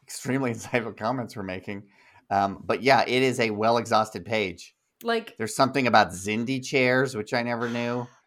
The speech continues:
Speaker 2: I love Star Trek fans so much, you guys. Like,
Speaker 1: Yeah.
Speaker 2: I was so bes-, I was beside myself when I discovered that the, the horse, Pike's, one of Pike's two horses, the one that was written out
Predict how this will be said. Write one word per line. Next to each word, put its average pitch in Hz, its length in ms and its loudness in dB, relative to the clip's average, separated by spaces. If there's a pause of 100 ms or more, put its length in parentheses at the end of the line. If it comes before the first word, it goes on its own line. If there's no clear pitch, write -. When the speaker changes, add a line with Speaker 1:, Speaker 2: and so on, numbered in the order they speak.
(240)
Speaker 2:
I 240 120 -2
love 226 260 -2
Star 185 200 -10
Trek 202 240 -12
fans 202 300 -10
so - 160 -12
much, - 560 -12
you - 120 -12
guys. 95 200 -4
Like, 214 100 0
Speaker 1:
Yeah. 208 100 2
Speaker 2:
I 196 140 6
was 220 300 -2
so 190 240 -2
bes-, 185 260 -6
I 196 120 2
was 208 120 0
beside 214 380 -2
myself 196 380 -6
when 170 100 -4
I 165 100 -4
discovered 170 580 -8
that 165 320 -10
the, 160 480 -12 (560)
the 170 520 -10 (500)
horse, - 1000 -10 (280)
Pike's, 254 560 -4 (140)
one 240 300 0
of 240 220 -6
Pike's 226 380 -4
two 233 200 -6
horses, 160 640 -8 (220)
the 196 80 -4
one 185 320 -2
that 226 180 -4
was 190 200 -6
written 185 440 -6
out 208 300 0